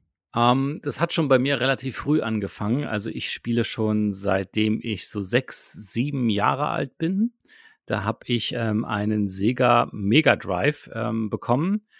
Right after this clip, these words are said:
Es war so meine erste Gaming-Konsole, die ich, äh, die ich hatte. Ich hatte noch einen alten Robotron-Fernseher von meinem Opa damals. Da hab ich das dann so ganz oldschool mit Skat-Anschluss noch, äh, richtig schön angeschlossen.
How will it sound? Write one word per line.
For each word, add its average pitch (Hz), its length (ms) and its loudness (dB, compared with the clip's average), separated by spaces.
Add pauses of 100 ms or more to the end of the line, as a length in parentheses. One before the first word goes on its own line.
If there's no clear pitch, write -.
(300)
Es - 140 -6
war 113 100 6
so 110 120 2
meine 107 500 2
erste 120 800 2
Gaming-Konsole, 120 1000 0
die 107 260 -2
ich, - 180 -4
äh, 110 200 0
die 117 140 -4
ich - 140 -8
hatte. 135 260 0
Ich 110 260 -4
hatte 123 180 -2
noch 113 80 4
einen 107 80 -2
alten 117 320 -2
Robotron-Fernseher 123 1080 -2
von 117 140 -6
meinem 110 220 -2
Opa 143 300 0
damals. 123 480 -2 (460)
Da 95 80 -6
hab 101 120 2
ich 110 100 0
das - 160 0
dann 104 180 -2
so 101 120 -2
ganz 113 320 0
oldschool 131 560 0
mit 113 200 -2
Skat-Anschluss 123 960 -2
noch, 110 280 -4
äh, 110 100 -6
richtig 107 640 -2
schön - 180 -4
angeschlossen. 127 720 -2